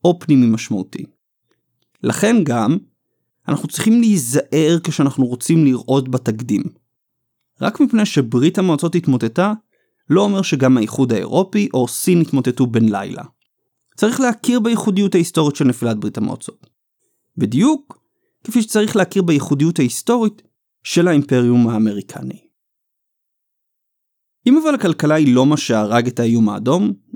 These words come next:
גם אם הייתה אחד הגורמים למותה, מה כן? בתחילת שנות השמונים, ממשל רייגן החל בהתעצמות צבאית, שכללה הגדלה של הכוח הקונבנציונלי של ארצות הברית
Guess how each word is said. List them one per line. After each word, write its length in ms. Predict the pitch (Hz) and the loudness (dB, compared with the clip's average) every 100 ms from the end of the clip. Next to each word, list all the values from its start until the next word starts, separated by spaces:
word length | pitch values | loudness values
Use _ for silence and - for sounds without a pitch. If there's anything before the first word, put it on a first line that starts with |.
| - _ - | -20 _ -8
גם 200 | 120 120 | 0 2
אם 220 | 117 107 - _ - | 2 0 -6 _ -16
הייתה 260 | - 120 | -8 -6
אחד 220 | 110 156 | -4 -2
הגורמים 420 | 151 123 113 117 123 | -2 0 2 4 4
למותה, 380 | 113 - - 254 - _ _ _ _ _ _ _ | 2 0 -4 -4 -8 _ _ _ _ _ _ _
מה 120 | - 214 | -2 -2
כן? 220 | 226 196 170 _ _ _ _ _ _ _ _ | -2 -6 -6 _ _ _ _ _ _ _ _
בתחילת 460 | 165 175 - 220 180 | -4 -2 -2 -2 -2
שנות 260 | - 214 214 | 0 -2 0
השמונים, 560 | - 143 131 190 208 202 _ _ _ _ | -2 2 4 4 2 -2 _ _ _ _
ממשל 480 | 147 147 - 196 208 | 0 2 0 0 0
רייגן 480 | 147 151 165 180 156 | 2 2 2 2 0
החל 200 | 123 151 | 0 -2
בהתעצמות 680 | 147 143 113 - 143 135 - | -2 -4 -6 -2 2 2 0
צבאית, 380 | - 104 - - _ _ _ _ _ _ | -8 -8 -8 -16 _ _ _ _ _ _
שכללה 600 | - 156 - 139 131 143 | -2 -2 2 2 2 2
הגדלה 420 | 139 120 117 123 | 0 0 0 0
של 140 | - 117 | 0 -4
הכוח 340 | - 117 - | -2 -4 -2
הקונבנציונלי 680 | - 113 107 107 120 117 110 | -2 0 0 -2 -2 0 -2
של 160 | 113 | -4
ארצות 260 | 92 - 147 | -8 -10 -12
הברית 320 | 131 233 - | -4 -2 -4